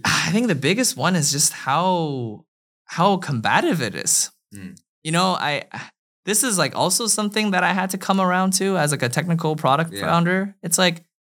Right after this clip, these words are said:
Speaker 1: it's a fucking war out there. It's like
Speaker 2: Yeah.
Speaker 1: dogfighting. Like, you know, it's like, now I do Muay Thai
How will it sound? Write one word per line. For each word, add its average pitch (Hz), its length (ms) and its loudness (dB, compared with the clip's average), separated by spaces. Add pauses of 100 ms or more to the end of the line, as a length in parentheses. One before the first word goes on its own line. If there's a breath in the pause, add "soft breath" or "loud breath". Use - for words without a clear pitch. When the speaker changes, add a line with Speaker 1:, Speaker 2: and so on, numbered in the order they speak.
(560)
Speaker 1:
it's - 140 -2
a 285 40 -12
fucking 180 360 -2
war 190 220 2
out 330 220 0
there. 139 280 0
It's - 180 -2
like 190 120 2
Speaker 2:
Yeah. 95 180 -8
Speaker 1:
dogfighting. 139 720 0
Like, 127 260 0
you 135 60 -2
know, 151 200 0
it's 170 160 0
like, 127 260 0 (220 loud breath)
now 131 120 2
I 151 100 2
do 143 140 0
Muay 117 180 0
Thai 82 240 -2